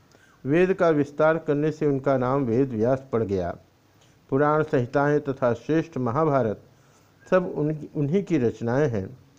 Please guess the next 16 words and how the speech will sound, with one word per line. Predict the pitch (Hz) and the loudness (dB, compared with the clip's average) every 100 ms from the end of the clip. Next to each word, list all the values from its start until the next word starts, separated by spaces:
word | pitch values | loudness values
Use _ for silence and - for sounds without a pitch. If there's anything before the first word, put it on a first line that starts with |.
| _ - | _ -2
वेदों | 139 147 165 | 0 2 2
का | 151 139 | 2 2
विभाजन | 123 107 131 135 151 | 0 0 0 2 0
करके | 143 143 135 151 156 156 _ _ - | 0 -2 0 -2 -4 -6 _ _ -6
उन्होंने | 160 165 175 160 | -2 0 2 0
अपने | 143 - 143 | -2 -2 -4
शिष्यों | 131 127 - 160 165 | -2 -6 -4 -4 -2
को | 131 | -2
पढ़ा | 101 104 107 135 | -2 -2 0 0
दिया। | 113 90 - - - _ _ _ _ _ _ _ _ _ - 156 | 0 -2 -4 -10 -20 _ _ _ _ _ _ _ _ _ -6 -2
सुमंतु, | 165 180 185 135 107 - - 131 | 2 2 0 -2 -4 -4 -6 0
जैमिनी, | 135 147 165 165 117 | 2 2 2 2 0
पैल, | - - 131 147 135 - - _ - | -4 -2 2 4 2 0 -8 _ -4
वैशंपायन, | 117 127 160 160 147 135 104 98 - _ _ _ | -2 0 -2 0 0 0 -2 -6 -14 _ _ _
असित, | - 127 165 151 - - 113 | -2 -2 0 -4 -6 -18 -2
देवल | 127 143 151 110 | 2 4 4 2